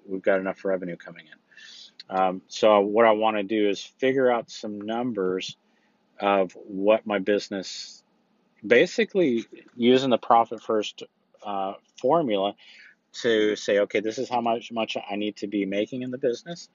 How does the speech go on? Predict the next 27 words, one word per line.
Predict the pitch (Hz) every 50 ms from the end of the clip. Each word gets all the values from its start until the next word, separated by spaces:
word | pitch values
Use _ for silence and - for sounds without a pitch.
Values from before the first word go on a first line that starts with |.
| _ - - - - - - - - _ _ _ -
and, | - 110 107 107 104 107 101 98 98 98 95 - - - -
um, | 104 98 95 95 92 92 92 90 95 - -
in | - 113 110 - -
order | 117 113 113 113 113 107
to | - - 104
be | 104 101
able | 101 95 104 98
to | - - 101 95 90
bring | - 104 98 95 92
on | 92 92 90
those | 90 90 -
costs." | - - - 110 92 80 - - - - _ _ - - - - _ _ _ _ _ _ -
And | 113 107 104 101 -
so | - - 110 101 98 98 98 98 95 98 - -
what | - 104 101 104 110 113 113
I'll | 110 107 104 101 101
work | 98 107 104 104 101 _
on, | - 104 98 98 98 98 98 95 95 - _ _ _ _ _ _ _ _ _ _ _ -
and | - 131
this | 175 226 - -
may | 254 262 269 262
not, | 254 254 247 - 151 147
th-, | 151 185 175 170 -
this | 185 180 - - -
may | 208 208 202
be | 180 196 190 185 180 175 165 151 - 143
a | 139 135 135 135 131 131 123 123 117